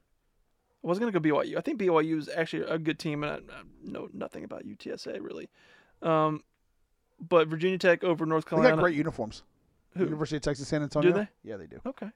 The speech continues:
Speaker 1: okay. Uh, I like the, I like the Virginia, Virginia Tech over North Carolina for sure. Um, I think Texas Tech again over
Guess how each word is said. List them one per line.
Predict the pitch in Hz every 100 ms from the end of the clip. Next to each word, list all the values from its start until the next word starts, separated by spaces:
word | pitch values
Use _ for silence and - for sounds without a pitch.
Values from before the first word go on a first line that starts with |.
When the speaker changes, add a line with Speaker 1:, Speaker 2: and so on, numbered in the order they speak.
| -
Speaker 1:
okay. | 240 202 - _ - - _ -
Uh, | 202
I | 208
like | 220 240 -
the, | 208
I |
like | 208 208
the |
Virginia, | 185 185 196 -
Virginia | 165 175 180
Tech | 180 165
over | 165 156
North | 151 156
Carolina | 160 147 151 151 - _
for | -
sure. | 160 170 156 170 _ _ _ _ _ _ -
Um, | 165 156 156 156 156 - - - -
I | 180
think | 269 240
Texas | - 214 - 196
Tech | 196 202
again | 208 175 180 180
over | 175 160 165 165